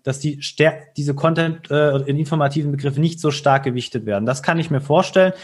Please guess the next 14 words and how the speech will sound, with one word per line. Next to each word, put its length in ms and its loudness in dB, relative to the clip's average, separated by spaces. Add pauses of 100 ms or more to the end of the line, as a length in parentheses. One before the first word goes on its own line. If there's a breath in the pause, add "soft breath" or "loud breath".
(160 loud breath)
weil 100 4
dann 200 2
können 240 2
wir 100 2
zumindest 500 2
dieses 240 -4
Problem 360 0
so 80 0
ein 80 0
bisschen 300 0
lösen, 300 2
dass 140 -2
das 100 -6
Suchvolumen 680 0